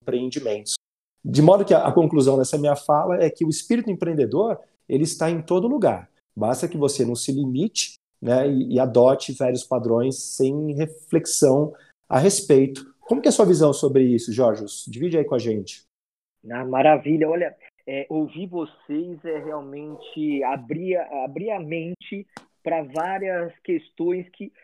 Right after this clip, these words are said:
Speaker 2: às vezes, a gente tem diretamente, é, vive essas situações, mas acaba não pensando, não refletindo totalmente sobre elas, né? Concordo totalmente com as palavras tanto da Thalita como sua, Wallace. E o que acontece, o que eu vejo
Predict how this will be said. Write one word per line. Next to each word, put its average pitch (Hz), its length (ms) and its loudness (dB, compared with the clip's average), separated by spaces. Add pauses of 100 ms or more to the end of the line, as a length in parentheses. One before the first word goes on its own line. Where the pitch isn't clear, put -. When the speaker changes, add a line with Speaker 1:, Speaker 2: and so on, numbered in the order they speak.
Speaker 2:
às 196 120 -6
vezes, 269 140 -6
a 254 60 -2
gente 208 380 -10
tem 185 260 -2
diretamente, 143 1040 -6 (220)
é, 117 240 -8
vive 135 600 -4 (220)
essas 131 380 -6
situações, 170 840 -4
mas 185 380 -4
acaba 180 320 -4
não 190 180 -6
pensando, 180 560 -10
não 185 120 -10
refletindo 165 640 -8
totalmente 151 800 -8
sobre 170 380 -4
elas, 107 320 -6 (100)
né? 107 180 -20 (340)
Concordo 185 640 -2
totalmente 180 680 -10
com 165 440 -12
as 143 140 -10
palavras 127 460 -8
tanto 143 200 -12
da 135 120 -8
Thalita 123 460 -8
como 120 280 -14
sua, 160 380 0
Wallace. 123 460 0 (380)
E 220 160 0
o 240 80 -8
que 269 140 -8
acontece, 180 520 -4
o - 40 -10
que - 120 -6
eu 180 160 -4
vejo 151 580 -4